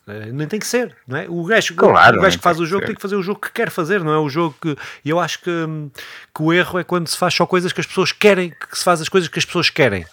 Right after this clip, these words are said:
Speaker 1: Epá,
Speaker 2: Sim.
Speaker 1: muitas das coisas que eu joguei, que mais gostei foi aquelas coisas que eu não sabia que queria.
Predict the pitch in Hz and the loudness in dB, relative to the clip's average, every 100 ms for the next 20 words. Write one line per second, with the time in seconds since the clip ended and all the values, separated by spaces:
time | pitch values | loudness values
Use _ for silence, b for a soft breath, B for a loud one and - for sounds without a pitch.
0 | _ 180 - 120 B B B 175 220 208 | _ 0 2 2 B B B 2 6 6
1 | 180 - 175 156 - 156 117 104 107 107 | 6 4 4 2 2 0 0 0 0 0
2 | - 143 135 - - 160 156 175 160 170 | -2 -2 -2 -6 -4 -2 0 -2 0 -2
3 | - 180 190 190 - 170 175 - 170 160 | 0 0 2 2 2 2 0 0 0 2
4 | 123 | -2